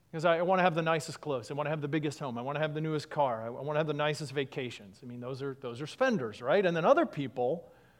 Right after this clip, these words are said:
wanna have money so that, so that we can store it up and guarantee the future, right? We're, we tell ourselves we're being wise or we're just enjoying God's good gifts. But for one group,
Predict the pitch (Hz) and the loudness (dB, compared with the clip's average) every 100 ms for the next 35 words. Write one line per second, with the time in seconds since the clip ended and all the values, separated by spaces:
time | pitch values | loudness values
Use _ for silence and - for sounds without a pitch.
0 | _ _ _ _ _ _ _ - 165 143 | _ _ _ _ _ _ _ 0 2 4
1 | 151 131 143 135 165 185 165 165 - 185 | 4 4 0 -2 0 2 2 2 0 2
2 | 165 165 170 170 160 139 - _ - - | 2 2 -2 -2 -4 -6 -12 _ -16 -2
3 | 175 165 165 220 214 156 139 123 110 160 | 2 4 6 6 4 0 -6 -6 0 2
4 | 180 160 - 185 175 160 156 233 277 - | 2 -2 -4 -4 -2 -4 -2 -2 -2 -4
5 | 120 98 - 127 113 147 180 147 143 _ | -12 -14 -20 -14 -12 -10 -8 -10 -12 _
6 | _ _ - 135 233 254 165 175 147 151 | _ _ -14 6 10 10 8 2 0 -2
7 | 151 131 143 175 127 123 156 151 151 156 | -4 0 6 8 8 4 -2 -6 -4 -2
8 | 147 143 165 175 147 156 147 139 143 135 | -2 -2 -2 -4 -2 0 0 2 2 2
9 | - - 127 143 123 110 175 120 135 - | -8 -16 -6 -6 -4 0 2 2 -4 -14
10 | - _ _ _ _ _ _ _ _ _ | -20 _ _ _ _ _ _ _ _ _
11 | _ _ _ - 170 202 185 254 254 151 | _ _ _ -10 2 6 8 8 6 2
12 | 160 175 | 0 0